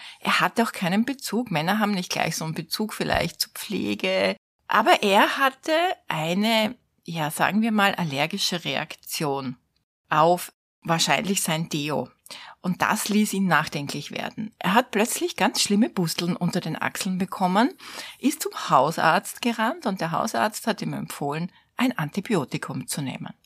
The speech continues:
ohne ihn wirklich richtig anzusehen. Und er kam dann fast ein bisschen verzweifelt nach Hause, weil er wusste, dass wir ja, äh, nicht einfach so gleich, ohne zu hinterfragen, Antibiotikum nehmen.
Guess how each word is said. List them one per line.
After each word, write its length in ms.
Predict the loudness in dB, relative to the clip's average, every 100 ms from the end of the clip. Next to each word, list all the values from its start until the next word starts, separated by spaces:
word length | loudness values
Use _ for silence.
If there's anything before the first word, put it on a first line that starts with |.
| _
ohne 220 | 2 4
ihn 180 | 6 4
wirklich 340 | 2 -2 -4
richtig 360 | -6 -6 -8 -8
anzusehen. 680 | -10 -8 -6 -6 -8 -14 -20 _ _ _ _ _ _ _
Und 80 | 0
er 60 | 2
kam 260 | 4 2
dann 100 | 4
fast 260 | 2 -2 -2
ein 80 | -2
bisschen 200 | 0 -2
verzweifelt 760 | -4 -6 -6 -4 -2 -4 -8 -10
nach 280 | -6 -6 -2
Hause, 420 | -2 2 0 2
weil 240 | 2 2 2
er 180 | -2
wusste, 320 | -2 -4 -4 -4
dass 320 | -4 -6 -4
wir 300 | 0 2 0 -4 -12 -14 -16 -8
ja, 920 | 2 6 6 4 0 -2 2 2 2
äh, 60 | 2
nicht 240 | 0 0
einfach 300 | 0 2 2
so 580 | 0 0 4 4 4 2 2
gleich, 400 | 4 6 4 -4 -18 _ _ _ _ _ _
ohne 260 | 6 6 6
zu 120 | 2
hinterfragen, 600 | -2 -2 0 2 2 0
Antibiotikum 760 | -4 -6 -8 -8 -6 -4 2
nehmen. 380 | 2 4 4 2